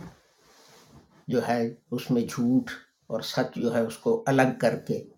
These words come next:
سچ کی بنا پر فیصلہ کرتے ہیں۔ آپ یہ سمجھ لیں کہ اس کا مطلب یہ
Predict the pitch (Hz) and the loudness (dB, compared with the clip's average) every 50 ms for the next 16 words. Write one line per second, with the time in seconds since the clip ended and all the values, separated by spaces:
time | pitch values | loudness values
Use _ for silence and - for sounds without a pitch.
0 | _ _ _ _ _ _ _ _ _ _ - - 143 131 131 - - 143 127 113 | _ _ _ _ _ _ _ _ _ _ -6 0 0 0 0 0 2 2 2 4
1 | 117 113 113 110 107 - 117 104 - - - _ _ _ _ _ - 104 101 - | 4 2 0 -2 -2 -2 -2 -2 -2 -6 -12 _ _ _ _ _ -2 -2 0 0
2 | - - 123 117 - 123 113 - - - 110 - - 117 107 - - _ _ _ | -2 -2 -2 0 0 -2 -2 -2 -4 -6 -6 -4 -4 -8 -8 -10 -16 _ _ _
3 | _ _ _ _ _ _ _ _ _ _ _ _ _ _ _ _ _ - _ _ | _ _ _ _ _ _ _ _ _ _ _ _ _ _ _ _ _ -20 _ _
4 | _ _ _ _ _ - _ _ _ _ - - - - - - - - - - | _ _ _ _ _ -20 _ _ _ _ -20 -20 -20 -20 -20 -20 -20 -20 0 8
5 | 143 151 151 156 170 180 175 - 180 170 170 175 165 160 170 175 170 - 156 147 | 10 10 10 10 10 8 10 10 8 8 8 6 6 8 8 6 8 6 4 4
6 | - - - 156 127 123 120 - - 151 139 127 120 127 127 127 123 | 4 6 6 8 8 8 6 4 4 4 6 8 8 8 8 8 6